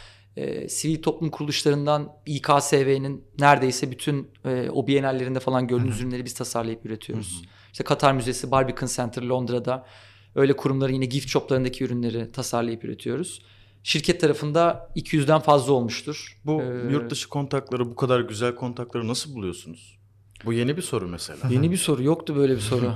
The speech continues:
Speaker 3: <laughs>
Speaker 1: Ee, nasıl buluyor? Ya hem B two B sales ekibimiz zaten var.
Speaker 3: Hı hı.
Speaker 1: Ee, ilk etapta böyle katıldığımız ufak tefek yarışmalarla bazı kapıları, atıyorum mesela Allianz'ın,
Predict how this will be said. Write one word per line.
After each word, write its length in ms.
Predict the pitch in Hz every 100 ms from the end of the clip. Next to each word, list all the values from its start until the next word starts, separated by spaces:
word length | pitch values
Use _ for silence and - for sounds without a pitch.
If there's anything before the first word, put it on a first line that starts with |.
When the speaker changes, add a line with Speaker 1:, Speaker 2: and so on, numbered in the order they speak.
| - -
Speaker 3:
<laughs> 200 | - 139
Speaker 1:
Ee, 440 | 127 123 123 120
nasıl 300 | 123 170 180
buluyor? 180 | 156 175
Ya 140 | 165 139
hem 340 | 160 175 170
B 60 | 156
two 100 | 156
B 60 | 180
sales 260 | - 190 185
ekibimiz 300 | 190 196 175
zaten 420 | 196 196 147 131
var. 180 | 226 160
Speaker 3:
Hı 40 |
hı. 920 | 110 101 135 - _ _ _ _ -
Speaker 1:
Ee, 280 | 69 69 - -
ilk 240 | 170 180
etapta 720 | 175 180 175 - 190 190 - -
böyle 220 | 156 160
katıldığımız 640 | 165 156 170 170 175 175
ufak 340 | 170 170 165 160
tefek 440 | 156 160 - - - -
yarışmalarla 880 | 139 147 147 - 156 156 143 127 120
bazı 280 | 127 123 120
kapıları, 300 | 127 131 120
atıyorum 180 | 104 127
mesela 220 | 117 -
Allianz'ın, 680 | 143 147 147 147 147 151 -